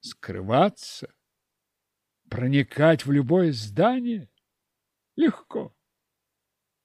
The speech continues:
Только занимайтесь, мадмуазель. Ну и, конечно, платите деньги. Нет денег, но есть перстень с изумрудом.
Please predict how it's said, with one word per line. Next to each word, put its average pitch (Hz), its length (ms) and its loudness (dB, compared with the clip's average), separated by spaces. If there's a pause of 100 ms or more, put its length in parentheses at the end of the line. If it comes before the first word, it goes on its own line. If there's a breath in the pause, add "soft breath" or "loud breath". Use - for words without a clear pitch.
(140)
Только 127 460 0
занимайтесь, 180 1300 -2
мадмуазель. 98 1000 -10 (500)
Ну 247 140 0
и, 285 120 -2
конечно, 139 800 -8 (760)
платите 101 580 -8
деньги. 123 760 -6 (1500 soft breath)
Нет 170 360 4
денег, 202 420 4 (840)
но 113 120 -2
есть 127 400 2
перстень 214 840 6 (180)
с - 160 -10
изумрудом. 202 720 -2